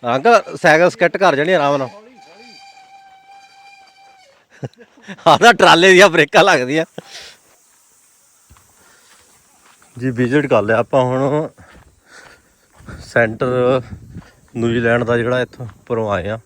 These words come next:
ਇੱਥੋਂ ਐਗਜ਼ਿਟ ਪੁਆਇੰਟ ਆ ਗਿਆ। ਆਹ ਗਰਾਊਂਡ ਨੂੰ ਸਪੋਰਟਸ ਫੀਲਡ ਕਹਿੰਦੇ ਆ ਜਿੱਦਾਂ।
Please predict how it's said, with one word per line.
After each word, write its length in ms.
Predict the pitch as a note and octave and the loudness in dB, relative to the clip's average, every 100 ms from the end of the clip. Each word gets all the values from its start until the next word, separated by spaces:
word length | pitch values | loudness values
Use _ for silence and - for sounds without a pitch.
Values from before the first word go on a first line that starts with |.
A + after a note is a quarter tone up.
| _ _ - _ _ - | _ _ -20 _ _ -20
ਇੱਥੋਂ 200 | - B2+ | -8 -4
ਐਗਜ਼ਿਟ 320 | G#2 F#2+ A2+ | -4 -6 -8
ਪੁਆਇੰਟ 260 | A#2 A2 A2 | -6 -4 -4
ਆ 100 | G#2+ | -6
ਗਿਆ। 200 | G#2+ A#2+ - _ _ _ - - _ _ _ - | -6 -10 -14 _ _ _ -20 -20 _ _ _ -6
ਆਹ 160 | B2 C#3 | -4 -2
ਗਰਾਊਂਡ 280 | C3+ C3 | -2 -4
ਨੂੰ 240 | C3+ C#3 C#3+ | -2 -4 -4
ਸਪੋਰਟਸ 460 | - B2 B2 A#2+ | -6 -6 -4 -6
ਫੀਲਡ 280 | - C#3 B2+ | -8 -6 -6
ਕਹਿੰਦੇ 340 | C3 G2+ G2+ B2 | -6 -8 -8 -8
ਆ 80 | |
ਜਿੱਦਾਂ। 220 | A2+ A2 | -8 -10